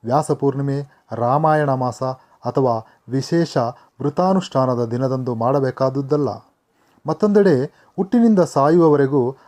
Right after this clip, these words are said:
ನಾವು ಆ ಗುರುವಿನ ತತ್ವದಲ್ಲೇ ಬದುಕಬೇಕಾದದ್ದು. ಆಗ ಮಾತ್ರ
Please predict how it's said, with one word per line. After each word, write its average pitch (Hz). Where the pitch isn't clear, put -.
ನಾವು 151
ಆ 139
ಗುರುವಿನ 143
ತತ್ವದಲ್ಲೇ 143
ಬದುಕಬೇಕಾದದ್ದು. 113
ಆಗ 123
ಮಾತ್ರ 135